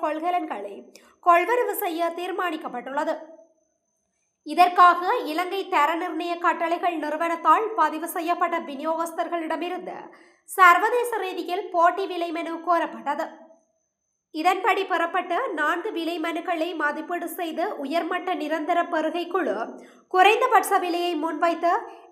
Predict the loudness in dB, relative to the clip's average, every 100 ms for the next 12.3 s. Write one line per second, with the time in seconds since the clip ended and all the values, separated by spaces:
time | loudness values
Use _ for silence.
0 | 2 2 4 0 4 6 6 8 6 6
1 | -2 0 0 0 -2 0 2 2 2 2
2 | 2 -6 -2 -2 0 0 0 -2 -4 -6
3 | 2 2 2 -6 -2 4 4 2 -4 -2
4 | -2 -2 -8 -2 -2 -2 -2 -2 -2 -4
5 | -10 -12 -16 -20 -20 _ 4 4 2 -2
6 | -2 -2 -2 0 -2 -2 -4 -4 -6 -6
7 | -6 -10 -10 -4 -2 -2 -6 -18 -20 _
8 | _ _ _ _ _ _ _ _ _ _
9 | _ _ _ _ _ _ _ _ _ _
10 | _ 10 12 12 12 12 12 8 4 2
11 | 10 12 12 8 2 4 4 4 2 2
12 | 2 2 2